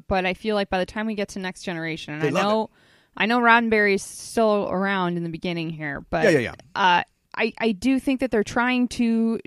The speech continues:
Speaker 1: show that they do enjoy it. Because, I mean, why else?
Speaker 2: There
Speaker 1: Like
Speaker 2: is the one character, uh, just to, to your point, who doesn't, he's, his father's been dishonored,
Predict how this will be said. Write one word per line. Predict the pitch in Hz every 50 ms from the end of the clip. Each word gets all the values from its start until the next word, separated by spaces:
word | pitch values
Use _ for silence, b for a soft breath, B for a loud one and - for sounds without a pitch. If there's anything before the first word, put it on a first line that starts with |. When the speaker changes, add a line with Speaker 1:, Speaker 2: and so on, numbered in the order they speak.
| -
Speaker 1:
show | - - - - 233 220 220 220 214 214 208 208 214 - - - - _ _ _ _ - - -
that | - 220 220 - 214
they | - 247 240
do | 202 254 330 381
enjoy | 415 311 190 180 160 156 147
it. | 151 151 - -
Because, | - - 277 233
I | 277
mean, | 302 311 294 277 277
why | 277 302 320 359
else? | 339 330 320 - - - B B B B B B B B B -
Speaker 2:
There | 175 202
Speaker 1:
Like | 247 277
Speaker 2:
is | -
the | - 277
one | 240 226 220 202
character, | - 208 202 214 233 - 151 123 104 104 107 98 _ - -
uh, | 113 107 104 104 101
just | - 147 147 - -
to, | 143 120
to | - 107 - - - 104 _ _ _ 117 - - 131
your | 120 110
point, | - - 107 101 85 82 _ - -
who | - - 107 104 101 98 95 92 92 - _ _ _ _ _ _ - 113
doesn't, | - 131 135 139 147 135 - -
he's, | 98 117 117 117 104 95 98
his | 107 107
father's | - 131 131 135 143 147 127
been | - 139 123
dishonored, | 117 - - 95 90 85 82 82 82 - -